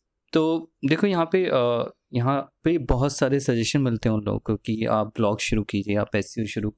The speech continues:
अ, रन कीजिए या Facebook ऐड रन कर लीजिए। अ,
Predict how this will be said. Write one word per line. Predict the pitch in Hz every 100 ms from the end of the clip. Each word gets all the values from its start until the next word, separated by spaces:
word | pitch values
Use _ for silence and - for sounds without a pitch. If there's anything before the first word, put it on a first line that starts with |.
| -
अ, | 107 - 107
रन | 107 104
कीजिए | 104 98 104 104 _ - - - -
या | 127
Facebook | 113 123 107 123 117
ऐड | 107 110
रन | 104
कर | 107 107
लीजिए। | 107 101 101
अ, | 107 _ - 101 98